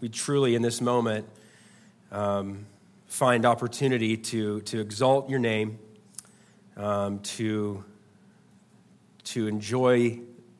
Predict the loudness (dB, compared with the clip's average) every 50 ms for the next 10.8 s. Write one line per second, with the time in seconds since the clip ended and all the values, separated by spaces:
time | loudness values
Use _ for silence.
0 | _ -6 -4 -4 -4 -4 -6 -2 0 2 2 2 2 0 -2 -2 -2 -4 -6 -10
1 | -18 -20 -16 -10 -8 -6 -6 -6 -6 -8 -12 -16 -12 -6 -4 0 0 0 2 2
2 | 2 2 0 0 -4 -6 -6 -6 -8 -4 -2 -2 -2 -2 -2 -4 -4 -4 -4 -6
3 | -6 -6 -8 -10 -14 -20 -20 -20 -20 -20 _ _ _ _ _ _ _ _ -12 -8
4 | -6 -6 -4 -4 -2 -2 -2 -2 -2 -4 -4 -2 -2 0 0 0 0 0 0 0
5 | -2 -4 -6 -6 -8 -10 -12 -16 -20 -20 _ _ _ _ _ _ _ _ _ _
6 | -18 -14 -10 -8 -8 -6 -6 -6 -8 -6 -2 0 0 0 0 -2 -4 -6 -6 -6
7 | -6 -6 -6 -8 -8 -8 -8 -8 -8 -8 -8 -10 -14 -20 _ -20 _ _ -20 -20
8 | -20 -20 -20 -20 -20 _ _ _ _ _ _ _ _ -20 _ _ _ _ _ _
9 | -20 -16 -10 -8 -6 -6 -6 -6 -6 -6 -6 -4 -4 -4 -4 -4 -6 -6 -8 -8
10 | -6 -6 -6 -4 -4 -4 -4 -4 -4 -2 0 0 2 0 0 -2